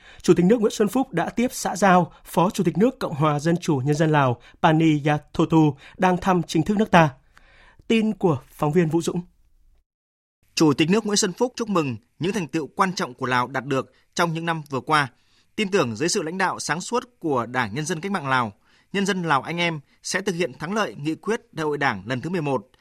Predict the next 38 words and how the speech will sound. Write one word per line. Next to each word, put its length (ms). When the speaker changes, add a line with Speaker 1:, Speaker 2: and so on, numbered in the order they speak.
Speaker 2:
và 120
kế 140
hoạch 260
phát 160
triển 200
kinh 200
tế 140
xã 120
hội 340
năm 240
năm 200
lần 200
thứ 100
chín, 320
kiểm 180
soát 240
tốt 200
dịch 140
bệnh 180
covid 260
mười 140
chín, 320
mở 120
cửa 360
và 160
phục 180
hồi 240
kinh 120
tế 300
thành 140
công. 160
Phó 220
Chủ 120
tịch 180
nước 280
Lào 320
Pani 300
Yathotu 480